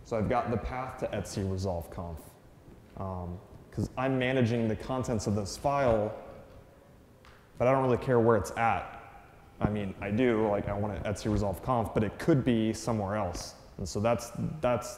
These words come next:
that's data. Uh, it should probably be a file in root root oh six four four,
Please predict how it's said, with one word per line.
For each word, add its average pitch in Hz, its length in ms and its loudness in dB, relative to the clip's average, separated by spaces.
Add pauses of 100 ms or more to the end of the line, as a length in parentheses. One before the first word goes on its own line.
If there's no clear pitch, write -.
(120)
that's 113 260 0
data. 98 360 0 (800)
Uh, 95 340 -8 (100)
it 117 100 -2
should 110 220 -2
probably 135 400 2
be 113 160 4
a 110 60 -2
file 113 580 0 (360)
in 104 160 -2
root 117 220 4
root 107 300 4 (100)
oh 117 140 2
six - 340 -2
four 110 220 0
four, 117 540 4